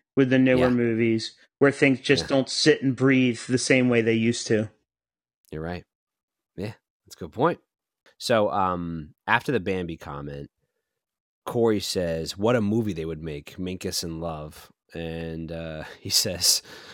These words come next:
Speaker 2: "Watch what happens when forty-eight pounds of nearsighted geek meets ten pounds of hair from a parallel universe," which I thought was a really good line. And then Topanga gets up and says,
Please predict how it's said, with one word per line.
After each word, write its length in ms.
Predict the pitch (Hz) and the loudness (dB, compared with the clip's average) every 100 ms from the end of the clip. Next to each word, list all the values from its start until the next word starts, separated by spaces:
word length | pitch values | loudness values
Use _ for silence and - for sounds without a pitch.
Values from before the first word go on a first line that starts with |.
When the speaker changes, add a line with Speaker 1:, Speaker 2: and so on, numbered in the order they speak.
| - - | -20 -2
Speaker 2:
"Watch 280 | 101 131 143 | 2 2 2
what 100 | 107 | 2
happens 420 | 131 127 92 87 | 2 2 -4 -6
when 180 | 87 82 | -10 -10
forty-eight 520 | - 85 95 107 - | -8 -6 -2 -2 -2
pounds 320 | 101 104 92 | -4 -4 -4
of 100 | 85 | -8
nearsighted 560 | 82 98 98 110 113 101 | -6 -4 -2 -2 -4 -2
geek 320 | 123 117 - | 0 0 -2
meets 320 | 107 107 - | -4 -4 -8
ten 300 | - 113 120 | -6 -4 -2
pounds 300 | 113 151 147 | 2 2 2
of 100 | 143 | 0
hair 340 | 110 156 147 | 0 0 0
from 160 | 123 131 | -2 -4
a 100 | 131 | -6
parallel 460 | - 135 131 - 147 | 0 0 0 0 0
universe," 760 | 165 147 139 139 131 - - - 220 - - | -2 -4 -4 -6 -6 -8 -10 -10 -14 -14 -10
which 100 | - 156 | 0 2
I 80 | |
thought 160 | 160 165 | 4 2
was 160 | 165 131 | 0 -2
a 40 | |
really 200 | 135 135 | -2 -2
good 220 | 127 120 | -2 -2
line. 380 | 104 98 98 95 - - - _ _ _ | -2 -2 -4 -10 -16 -20 -20 _ _ _
And 240 | 90 98 101 | -6 -2 0
then 220 | 117 120 | 0 0
Topanga 420 | 104 104 101 95 | -4 -6 -6 -6
gets 220 | 87 85 | -6 -6
up 160 | 85 80 | -6 -8
and 100 | 82 | -8
says, 460 | - 82 80 76 | -6 -6 -6 -8